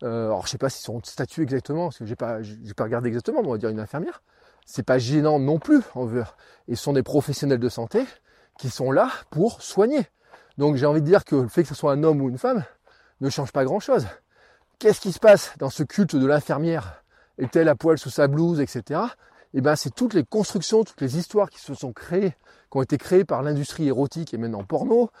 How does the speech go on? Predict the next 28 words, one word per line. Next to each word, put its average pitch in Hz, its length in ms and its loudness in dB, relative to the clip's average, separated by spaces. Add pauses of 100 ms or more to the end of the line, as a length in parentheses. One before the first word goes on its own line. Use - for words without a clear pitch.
(280)
qui 151 120 -6
sont 160 300 2 (220)
créées 170 220 4
par 139 120 0
les 117 100 2
fantasmes, 214 600 -2 (340)
qui - 120 -8
sont 170 140 2
créées 175 220 2
par 123 160 -2
plein 165 140 0
de 208 60 -2
choses. 208 260 4 (640)
Mais 160 220 2
à 139 160 2
l'origine, 151 480 6
il - 200 -4
faut - 120 -8
pas 139 160 4
juste 135 240 -4
oublier 143 340 -2
que 180 120 -2 (420)
ce - 100 -16
sont 160 140 -2
avant 135 200 0
tout 285 180 -4
des 277 100 2
soignants. 220 480 -2